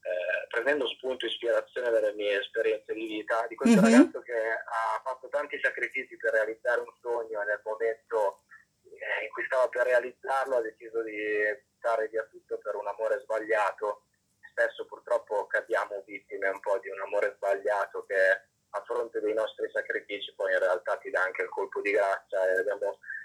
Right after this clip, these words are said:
Speaker 1: deciso senza anticiparlo e togliere la sorpresa, ma abbiamo deciso di mostrarlo con un colpo di scena nel finale del video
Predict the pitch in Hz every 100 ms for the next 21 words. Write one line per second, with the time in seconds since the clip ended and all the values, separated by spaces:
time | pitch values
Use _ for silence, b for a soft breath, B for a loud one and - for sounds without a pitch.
0 | B - 117 127 123 113 135 139 131 123
1 | 120 120 117 123 117 117 117 107 104 110
2 | 113 107 110 113 113 - 113 110 104 101
3 | 98 _ _ - 113 113 117 117 123 120
4 | 117 117 117 - 127 123 120 117 113 110
5 | 110 - 113 - 110 104 - 113 104 104
6 | 104 - 113 104 107 110 - 135 143 165
7 | 180